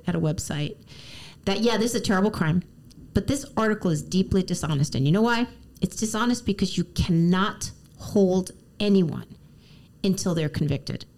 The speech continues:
Bec-, you can't hold someone just because, you know, they can't pay the bail or whatever. You had not been convicted, so you couldn't hold them. So I'm like, "Okay, so then if that's what you're telling me, then you are telling me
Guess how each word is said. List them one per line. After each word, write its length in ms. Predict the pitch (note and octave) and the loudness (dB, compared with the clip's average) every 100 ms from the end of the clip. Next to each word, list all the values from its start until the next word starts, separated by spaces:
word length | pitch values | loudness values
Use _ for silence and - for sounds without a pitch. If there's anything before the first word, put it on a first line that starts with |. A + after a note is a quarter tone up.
| - - - - - - - - | -20 -20 -20 -20 -20 -20 -20 -4
Bec-, 260 | F#3 F#3 - | -2 -2 0
you 200 | G#3+ G3 | 2 2
can't 320 | - C#4+ F4+ | 2 0 0
hold 300 | - E4 D#4+ | 0 0 0
someone 340 | - A#3 G#3 | 0 2 2
just 160 | G3+ G3 | 0 0
because, 320 | - A3 G3+ | 0 0 2
you 60 | G3+ | 2
know, 280 | F#3+ E3+ E3+ - - - | 2 2 -2 -10 -20 -8
they 100 | - | -6
can't 220 | F#3 F#3+ | -2 0
pay 100 | F#3 | 2
the 80 | F3+ | 2
bail 300 | F#3+ B3+ B3 | 2 2 2
or 40 | A3+ | 2
whatever. 220 | G3+ E3+ | 0 0
You 100 | F#3+ | 2
had 160 | F3+ F#3 | 2 6
not 280 | G3+ A#3+ C#4+ | 6 4 2
been 120 | D#4 | 0
convicted, 420 | - A3+ A3 G#3+ | 2 0 0 -2
so 120 | G3 G3 | 0 0
you 60 | |
couldn't 240 | F#3 G#3 G#3 | 0 0 2
hold 160 | F#3+ | 0
them. 80 | F3 | 0
So 100 | A3 | 2
I'm 60 | A3 | 2
like, 140 | A3 - | 2 -4
"Okay, 320 | C#4 E4 F4 - - - | -4 -4 -6 -10 -18 -12
so 240 | - A3 | -6 -2
then 340 | F3+ G3+ F3+ F3 - - | 0 2 0 0 -6 -6
if 240 | E3+ - | -6 -4
that's 240 | - - - | -2 -2 -2
what 140 | E4+ | -2
you're 80 | F4 | -2
telling 320 | F#4 F#4+ C4+ | 0 2 2
me, 360 | G#3 G3+ G#3 - - - - - - | 2 2 -2 -6 -18 -20 -20 -20 -6
then 160 | G#3 G#3 | 0 2
you 300 | G#3 C4+ D4+ | 4 4 4
are 160 | E4 | 0
telling 500 | E4 - F#4+ A4 E4+ | -2 -2 2 4 6
me 440 | A#3+ F#3 F3+ F#3+ | 4 4 0 -2